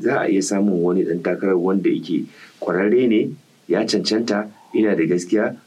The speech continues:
ba shi da tabon wajen sata da cin hanci da rashawa, amma saboda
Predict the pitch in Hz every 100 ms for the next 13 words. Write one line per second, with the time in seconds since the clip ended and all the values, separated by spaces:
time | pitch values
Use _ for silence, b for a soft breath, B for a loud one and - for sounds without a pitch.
0 | - 95 107 107 98 85 78 73 71 71
1 | 69 69 104 104 95 90 101 98 104 104
2 | 104 85 78 - - - - 101 95 -
3 | - 82 92 95 107 107 B B - 92
4 | 92 110 117 120 107 82